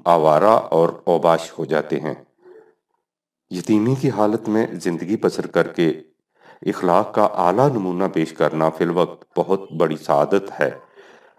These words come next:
रशीद बचपन में माँ का लाडला रहा, बड़ा हुआ तो बुरी सोहबत में पड़ गया। उसकी आवारा मजाजी कोई ढकी छुपी बात न थी,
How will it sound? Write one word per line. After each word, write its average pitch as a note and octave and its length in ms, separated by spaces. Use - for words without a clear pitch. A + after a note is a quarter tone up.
रशीद A#2 480
बचपन G2 380
में G2 420
माँ D#2+ 280
का G2+ 120
लाडला D#2+ 440
रहा, E2 260
बड़ा F#2+ 280
हुआ G#2+ 240
तो G#2 120
बुरी E2+ 220
सोहबत F#2+ 440
में F2 120
पड़ D2 180
गया। C2+ 240
उसकी - 340
आवारा F2 380
मजाजी F#2+ 420
कोई F2+ 240
ढकी F2 320
छुपी F2+ 300
बात D2+ 300
न D#2 120
थी, D2 200